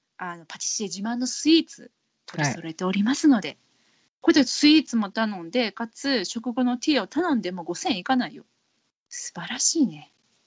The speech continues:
Speaker 2: もうメイン、もう完全にアラビアータとかやからな。
Speaker 1: ノンノンノンノンノン。それでいいんだ。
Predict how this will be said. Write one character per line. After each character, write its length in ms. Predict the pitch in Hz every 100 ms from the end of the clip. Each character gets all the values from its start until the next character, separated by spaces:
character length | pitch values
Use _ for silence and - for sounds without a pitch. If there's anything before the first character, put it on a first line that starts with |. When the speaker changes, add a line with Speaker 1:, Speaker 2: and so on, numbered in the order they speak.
| -
Speaker 2:
も 120 | 139
う 20 |
メ 140 | 156
イ 180 | 254 226
ン、 200 | 131 147
も 160 | 151 135
う 40 |
完 220 | 127 170 202
全 180 | 247
に 100 | 226 -
ア 100 | 165
ラ 160 | 214
ビ 200 | 240 247
ア 80 | 254
ー 40 |
タ 120 | 208 143
と 120 | -
か 80 | -
や 100 | -
か 100 | -
ら 60 | -
な。 180 | 135 147 _ _ _ _ _ _ _
Speaker 1:
ノ 140 | 208 214
ン 60 |
ノ 140 | 202 196
ン 60 |
ノ 140 | 185 180
ン 60 |
ノ 140 | 175 170
ン 80 | 160
ノ 120 | 151
ン。 100 | 151
そ 160 | - 190
れ 80 | 185
で 60 |
い 40 | 180
い 40 |
ん 40 |
だ。 100 | 170